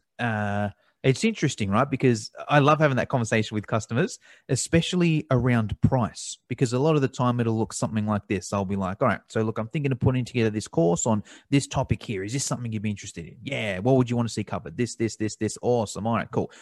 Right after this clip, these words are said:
What sort of price point would you, would you pay for that? Like, no-brainer price point,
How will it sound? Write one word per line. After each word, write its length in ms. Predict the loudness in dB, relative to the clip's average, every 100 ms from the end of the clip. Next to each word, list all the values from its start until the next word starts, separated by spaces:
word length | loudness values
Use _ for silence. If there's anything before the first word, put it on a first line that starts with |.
| -12
What 240 | 0 0 0
sort 240 | 0 2
of 100 | 2
price 320 | 2 0 -2
point 320 | -4 -2 -2 0
would 180 | -2
you, 200 | 2 0 -2 -10 0
would 160 | 0
you 80 | 2
pay 200 | 2 2
for 140 | 0 -4
that? 240 | -4 -6
Like, 140 | -10 -6
no-brainer 640 | 0 4 6 4 2 0
price 300 | 0 0 2
point, 320 | 0 0 0